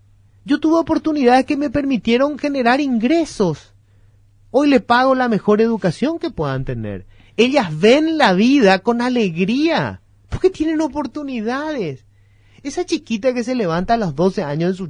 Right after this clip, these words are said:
choza, porque en una choza viven, y se levanta a desayunar su pedazo de mandioca con suerte y su cocido negro, ¿qué puede esperar de la vida? O sea, ¿se imagina qué cruel es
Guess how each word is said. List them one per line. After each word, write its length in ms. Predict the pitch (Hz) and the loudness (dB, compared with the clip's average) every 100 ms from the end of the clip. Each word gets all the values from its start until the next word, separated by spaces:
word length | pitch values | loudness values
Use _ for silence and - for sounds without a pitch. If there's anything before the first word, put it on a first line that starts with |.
| - | 0
choza, 420 | 226 277 226 185 | 4 6 4 0
porque 180 | 175 170 | -2 -4
en 80 | 196 | -4
una 180 | 202 - | -6 -10
choza 480 | - 247 339 269 180 | 2 4 4 2 -2
viven, 540 | 123 123 123 120 117 - _ _ _ _ _ _ _ _ _ _ _ _ | -4 -6 -6 -6 -8 -16 _ _ _ _ _ _ _ _ _ _ _ _
y 60 | 226 | -4
se 120 | 277 | -2
levanta 460 | 269 233 220 269 294 | 2 4 4 2 2
a 40 | |
desayunar 600 | 285 269 247 208 196 233 | 2 2 0 0 0 0
su 160 | 247 233 | -2 -4
pedazo 400 | 214 190 208 269 | 0 0 0 -2
de 60 | |
mandioca 720 | 269 180 147 196 359 359 190 | -2 -4 -2 4 6 6 2
con 220 | 156 143 123 | -2 -4 -6
suerte 640 | - 320 359 311 - 151 | 0 6 6 6 0 -4
y 60 | 143 | -4
su 140 | 175 | -6
cocido 400 | 185 156 208 269 | -4 -2 -2 -2
negro, 760 | 180 202 262 254 185 165 156 147 _ _ _ _ - - - - - | -2 0 2 2 0 0 -2 -4 _ _ _ _ -20 -20 -20 -20 -20
¿qué 180 | - 359 | -8 -8
puede 360 | - 202 165 165 | -4 0 2 0
esperar 440 | 151 156 135 135 | -2 -4 -4 -6
de 100 | 151 | -6
la 180 | 156 120 | -8 -8
vida? 520 | 113 110 104 95 - _ _ - - | -8 -10 -10 -12 -16 _ _ -20 -20
O 20 | - | -12
sea, 180 | 254 | -12
¿se 200 | 214 220 | -12 -16
imagina 500 | 247 277 - 339 349 | -10 -10 -6 -4 -4
qué 240 | 262 240 - _ | -4 -6 -6 _
cruel 580 | - 202 202 208 196 - | -2 4 6 6 4 -4
es 340 | 135 143 135 | -6 -6 -8